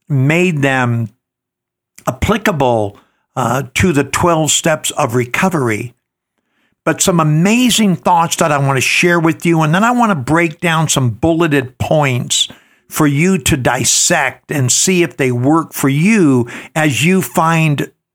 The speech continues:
our way, which is, of course, your way. So let's get into this. It says here, and these are some of the quotes from Stephen,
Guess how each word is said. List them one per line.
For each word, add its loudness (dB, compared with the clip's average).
our 0
way, -6
which -4
is, -2
of -6
course, -4
your 0
way. -4
So 0
let's 0
get 0
into 2
this. -4
It -2
says 2
here, 4
and -2
these 2
are 0
some 0
of 0
the 0
quotes 0
from 0
Stephen, 0